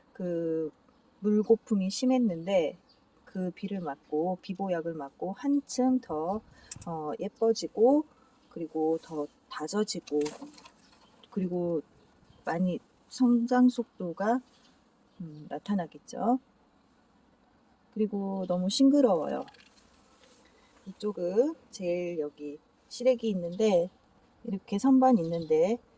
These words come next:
이쪽에 아이들을 보여드리는 거고요. 음, 어, 아직까지는 아이들이 잘 자라고 있어요. 그리고 지금, 어, 그 비를 맞아서 있는, 비를 맞고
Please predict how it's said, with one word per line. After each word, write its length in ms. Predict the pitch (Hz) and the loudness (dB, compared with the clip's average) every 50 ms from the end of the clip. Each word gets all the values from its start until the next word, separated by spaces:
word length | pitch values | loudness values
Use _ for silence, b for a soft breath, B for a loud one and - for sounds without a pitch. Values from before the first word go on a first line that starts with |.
| b b b b b b b _ _ | b b b b b b b _ _
이쪽에 540 | - - 180 170 - - 156 165 170 160 165 - _ _ - - | -10 -8 -8 -6 -2 2 2 2 2 2 -2 -10 _ _ -16 -10
아이들을 600 | - 165 165 165 - 165 156 165 175 190 202 208 - - - _ _ _ _ _ _ _ _ _ _ _ _ _ _ _ _ _ | -6 -4 -4 -2 -2 -2 0 0 0 -2 -2 -4 -6 -10 -20 _ _ _ _ _ _ _ _ _ _ _ _ _ _ _ _ _
보여드리는 580 | - 180 180 185 180 - 170 160 165 160 160 160 | -6 -4 -4 -2 -2 -2 -2 -2 -2 -2 -2 -4
거고요. 500 | - 147 143 - 170 185 214 214 - - _ _ _ _ _ _ _ _ _ _ _ _ _ _ _ _ _ _ _ _ _ _ _ - | -4 -4 -6 -2 0 0 2 2 0 -4 _ _ _ _ _ _ _ _ _ _ _ _ _ _ _ _ _ _ _ _ _ _ _ -12
음, 540 | 165 165 165 170 170 170 170 170 170 175 175 _ _ _ _ _ _ - _ _ _ _ B B B B B B B B B B - - | -10 -8 -8 -8 -6 -6 -6 -6 -6 -8 -8 _ _ _ _ _ _ -20 _ _ _ _ B B B B B B B B B B -16 -12
어, 100 | - - | -10 -10
아직까지는 840 | 175 175 - 220 - 220 220 214 220 208 202 202 208 208 208 190 | -8 -8 -8 -6 -4 -6 -4 -2 -4 -4 -2 -2 -4 -4 -4 -4
아이들이 600 | 170 165 175 175 - 180 202 233 220 180 156 - - _ _ _ _ _ _ _ - | -6 -6 -8 -8 -8 -4 -2 -2 -2 -2 -4 -8 -10 _ _ _ _ _ _ _ -20
잘 280 | - - 185 185 185 185 | -16 -14 -10 -10 -10 -10
자라고 400 | - - - 175 175 175 - 165 | -12 -16 -14 -14 -14 -12 -10 -10
있어요. 440 | 160 160 - - 160 151 147 143 147 | -10 -10 -12 -12 -10 -10 -10 -12 -14
그리고 320 | - - 165 160 - 165 165 | -14 -14 -14 -12 -10 -12 -12
지금, 500 | - - - - - 156 180 226 262 302 - _ b b b b b b b b - | -12 -12 -14 -8 -6 -2 2 2 2 2 0 _ b b b b b b b b -14
어, 540 | 180 175 170 170 165 170 170 170 165 170 - | -12 -10 -10 -10 -10 -10 -10 -10 -12 -14 -14
그 180 | - - 170 160 | -10 -10 -10 -8
비를 520 | - - 208 196 220 220 208 208 190 185 - | -4 -4 0 2 2 2 2 0 -4 -8 -8
맞아서 520 | - 170 170 175 - - 196 190 - 185 | -8 -8 -8 -8 -8 -10 -10 -8 -8 -8
있는, 320 | 175 165 160 151 151 143 - _ _ _ | -8 -6 -6 -8 -8 -10 -12 _ _ _
비를 320 | - - 185 190 196 185 | -12 -10 -8 -6 -6 -6
맞고 600 | 160 151 147 - - - 170 175 190 196 180 165 | -6 -8 -10 -10 -10 -6 -6 -4 -2 -2 -4 -4